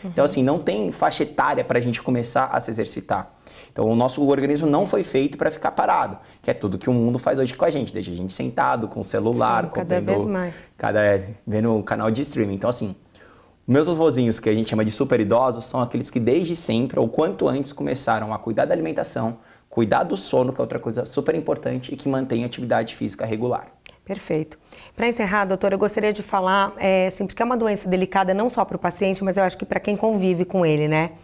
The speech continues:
Speaker 1: É, quais os cuidados mesmo que a gente deve ter com essa pessoa que acompanha esse paciente, seja ele um, um familiar ou um profissional?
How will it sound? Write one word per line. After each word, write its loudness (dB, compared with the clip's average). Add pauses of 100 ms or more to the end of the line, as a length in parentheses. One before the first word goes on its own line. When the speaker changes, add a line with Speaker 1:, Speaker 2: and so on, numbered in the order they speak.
(420)
Speaker 1:
É, 2 (760)
quais -2
os -4
cuidados 0
mesmo 2
que 0
a 2
gente -4
deve 2
ter 0
com 0
essa 0
pessoa 2
que 0
acompanha 2
esse -2
paciente, 0
seja 2
ele 4
um, 2
um 0
familiar 2
ou 6
um 0
profissional? 0